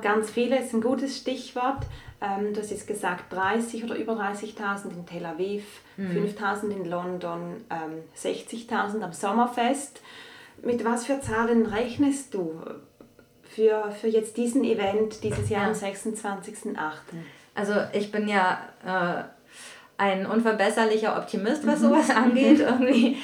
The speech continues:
Speaker 2: Ich hab viertausend Leute angemeldet, alle sagen, ich bin bekloppt. <laughs> So, ähm,
Speaker 1: Bekloppt, auf welche Seite?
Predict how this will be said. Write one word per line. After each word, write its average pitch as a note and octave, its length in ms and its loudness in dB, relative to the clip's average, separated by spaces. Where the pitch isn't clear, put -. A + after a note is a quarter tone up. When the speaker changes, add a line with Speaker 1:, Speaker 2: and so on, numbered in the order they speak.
Speaker 2:
Ich C4+ 160 6
hab A#3 120 6
viertausend D4 480 4
Leute A3+ 320 6
angemeldet, A#3+ 640 6
alle A3 160 6
sagen, G3+ 220 4
ich G3+ 100 -4
bin G3+ 140 -2
bekloppt. A#3 460 0
<laughs> A#3+ 280 2
So, C#4 300 6
ähm, A3+ 460 8
Speaker 1:
Bekloppt, A#3+ 480 4
auf D4 240 4
welche A#3+ 300 4
Seite? A3+ 480 -2